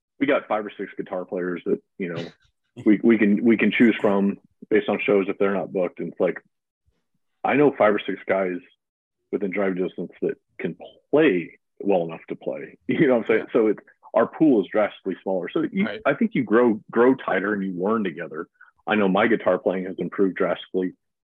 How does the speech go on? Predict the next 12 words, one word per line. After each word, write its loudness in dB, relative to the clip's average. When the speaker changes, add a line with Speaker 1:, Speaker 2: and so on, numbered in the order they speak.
Speaker 1:
playing 4
with 2
the 2
guys 2
that -2
I've 0
surrounded -2
myself -10
with. -8
And -8
I, -6
it, -6